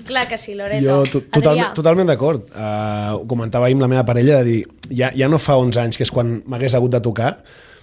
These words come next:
Speaker 2: sinó fa cinc anys mateix ja no, no tenia aquesta, o jo no era aquesta persona que sóc ara. Aleshores, no hagués viscut el Carnaval ni de bon tros, com, com l'he viscut. La conscient-, eh, ho parlàvem al final amb la colla, que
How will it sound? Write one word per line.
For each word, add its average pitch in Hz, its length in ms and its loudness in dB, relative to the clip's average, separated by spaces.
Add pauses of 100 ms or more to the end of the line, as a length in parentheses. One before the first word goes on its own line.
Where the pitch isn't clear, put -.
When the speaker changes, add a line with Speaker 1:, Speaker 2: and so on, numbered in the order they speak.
(260)
Speaker 2:
sinó 127 240 2
fa 135 160 2
cinc 135 260 2
anys 127 180 2
mateix 127 360 2
ja 127 100 4
no, 139 140 2 (100)
no 123 200 -2
tenia 127 320 2
aquesta, 104 680 -2 (240)
o 113 80 -8
jo 123 200 0
no 135 80 0
era 123 80 -2
aquesta 113 220 -6
persona 104 240 -10
que 98 80 -10
sóc 98 180 -10
ara. 90 160 -12
Aleshores, 110 420 -4
no 123 160 0
hagués 123 180 2
viscut 120 260 -2
el 107 80 -2
Carnaval 104 500 -4 (140)
ni 110 180 2
de 104 100 0
bon 117 220 4
tros, 120 320 -2
com, 104 180 -4
com 101 160 -6
l'he 101 120 -4
viscut. 117 420 -2 (680)
La 120 120 -6
conscient-, 127 380 -2 (340)
eh, 104 240 -12
ho 107 160 -10
parlàvem 117 400 2
al 123 60 2
final 127 400 4
amb 120 180 2
la 113 140 0
colla, 143 280 4
que 123 200 -2